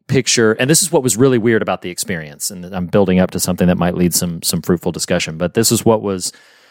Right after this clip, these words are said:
really weird about the experience, is I watched Dead Poet Society, and Dead Poet Society just, you know,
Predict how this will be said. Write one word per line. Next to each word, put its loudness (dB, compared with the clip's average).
really 4
weird 4
about 0
the -4
experience, 0
is -4
I 4
watched 2
Dead 2
Poet 0
Society, -4
and -4
Dead 0
Poet 4
Society -2
just, -4
you 0
know, 0